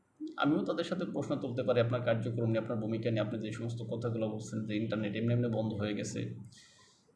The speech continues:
হ্যাঁ, ইন্টারনেটের, আহ, ইয়া পুড়ে গেছে ইত্যাদি ইত্যাদি বিভিন্ন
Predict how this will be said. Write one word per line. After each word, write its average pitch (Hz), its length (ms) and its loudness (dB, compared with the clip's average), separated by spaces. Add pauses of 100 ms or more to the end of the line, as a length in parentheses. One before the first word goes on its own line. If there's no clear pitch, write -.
(100)
হ্যাঁ, 156 200 2 (140)
ইন্টারনেটের, 117 760 4 (720)
আহ, 107 600 4 (300)
ইয়া 123 160 6
পুড়ে 120 320 4
গেছে 117 280 4 (920)
ইত্যাদি 214 320 2
ইত্যাদি 120 240 2
বিভিন্ন 120 300 4